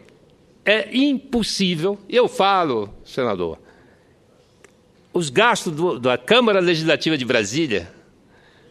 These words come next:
vão acima de quatrocentos milhões de reais. A do Amapá, cento e cinquenta e quatro milhões de reais. É impossível gastar esta montanha de dinheiro de forma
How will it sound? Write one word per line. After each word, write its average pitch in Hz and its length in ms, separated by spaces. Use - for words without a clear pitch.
vão 151 220
acima 185 400
de 156 100
quatrocentos 185 1040
milhões 160 380
de 160 100
reais. 127 540
A 143 80
do 143 80
Amapá, 175 720
cento 208 500
e 160 60
cinquenta 175 480
e 165 60
quatro 160 280
milhões 143 300
de 135 100
reais. 110 460
É 202 300
impossível 196 1000
gastar 156 800
esta 202 380
montanha 226 600
de 214 140
dinheiro 196 460
de 180 120
forma 185 880